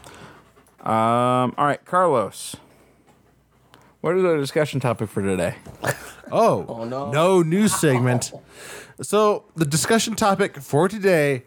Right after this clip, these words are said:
Speaker 2: you better ready to be Ryan, Brian.
Speaker 3: <laughs> I'm ready. You t-, the dog's
Speaker 2: Going
Speaker 1: Lando.
Speaker 2: crazy at you. Yeah.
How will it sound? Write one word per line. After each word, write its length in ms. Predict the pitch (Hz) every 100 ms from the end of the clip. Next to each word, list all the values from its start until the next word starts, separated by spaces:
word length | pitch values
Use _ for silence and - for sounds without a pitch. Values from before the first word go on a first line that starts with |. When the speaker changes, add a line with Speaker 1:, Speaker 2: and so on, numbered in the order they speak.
| _
Speaker 2:
you 80 | 104
better 200 | 123 123
ready 180 | 143 147
to 60 |
be 120 | 131
Ryan, 400 | 131 160 180 131
Brian. 480 | 120 127 123 120 117 117 - - -
Speaker 3:
<laughs> 380 | 285 - - -
I'm 280 | - - 262
ready. 240 | 170 269 226
You 140 | 147
t-, 200 | 131 214
the 120 | 202
dog's 480 | 156 180 226 202 151 _ - - - - - -
Speaker 2:
Going 160 | 165 214 220
Speaker 1:
Lando. 80 | -
Speaker 2:
crazy 240 | 208 156
at 60 | 120
you. 160 | 98 92 - - - - -
Yeah. 260 | 156 143